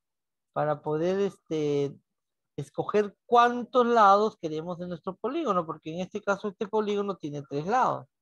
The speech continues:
Entonces, si es que tú quieres cambiar las propiedades de la herramienta, no dibujes, haz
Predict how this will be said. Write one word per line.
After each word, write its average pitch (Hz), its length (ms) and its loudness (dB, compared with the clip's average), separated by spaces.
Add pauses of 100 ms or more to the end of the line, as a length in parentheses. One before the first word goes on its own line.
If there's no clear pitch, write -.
(800)
Entonces, 165 400 -10
si 185 100 -4
es 156 100 -8
que 175 120 -6
tú 233 200 -10
quieres 285 400 -2
cambiar 208 640 0
las 147 220 -12
propiedades 220 760 0
de 151 120 -6
la 196 140 -4
herramienta, 214 760 -6 (220)
no 190 300 0
dibujes, 233 760 -4 (540)
haz 202 280 0